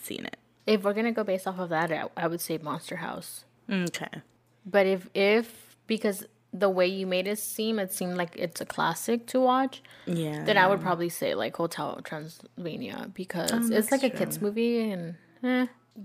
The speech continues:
Speaker 2: What really gets you going? Claws, money, them playing hard to get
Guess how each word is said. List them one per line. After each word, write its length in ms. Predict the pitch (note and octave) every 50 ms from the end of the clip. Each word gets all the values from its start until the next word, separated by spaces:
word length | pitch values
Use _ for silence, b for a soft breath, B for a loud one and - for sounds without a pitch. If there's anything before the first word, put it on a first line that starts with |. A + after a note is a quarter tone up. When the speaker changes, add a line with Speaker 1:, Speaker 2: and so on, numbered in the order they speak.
| F#3 -
Speaker 2:
What 280 | G3+ G3 G3 F#3+ - G3+
really 240 | G3+ G3 G3 G3+
gets 420 | F#3+ - F#3+ E3 D#3+ - - - F3+
you 80 | F3
going? 640 | E3 E3 E3 C3 A2 G#2+ F#2 F#2 G#3+ A3 A#3+ - F3 E3 - _ _ -
Claws, 800 | - - F#3+ E3 E3 E3 F3 F#3 G#3 A#3+ B3 A#3+ - - - - - b b b b
money, 720 | F#3+ F3+ F3 F3+ F3 E3+ E3+ E3+ E3+ E3+ E3+ E3+ E3+ F3 - _ _ _ -
them 320 | F#3+ F3 F#3 F3 F3+ G3
playing 380 | F#3+ - - F#3 F#3 F#3 F#3 F#3
hard 320 | F#3 - - E3+ E3 - -
to 80 | -
get 480 | E3+ E3 - E3+ E3 E3 F#3+ G#3+ G#3+